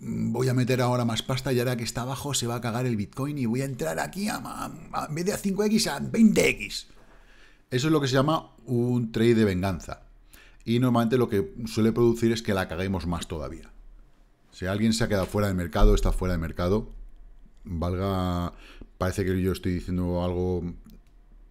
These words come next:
una barbaridad, ¿no? Pero lo que hay que hacer es salir. Eh,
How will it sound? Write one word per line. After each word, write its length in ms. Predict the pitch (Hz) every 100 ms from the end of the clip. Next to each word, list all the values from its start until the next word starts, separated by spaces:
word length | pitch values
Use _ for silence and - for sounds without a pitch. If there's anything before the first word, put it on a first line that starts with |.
| -
una 240 | 92 92 90
barbaridad, 420 | 90 85 101 101
¿no? 140 | 101
Pero 200 | 95 87 - - - -
lo 280 | 92 95
que 80 | 92
hay 40 | 101
que 40 |
hacer 160 | 92 98
es 160 | 87
salir. 500 | - 92 101 - - - - - - - - - - - -
Eh, 400 | 98 98 95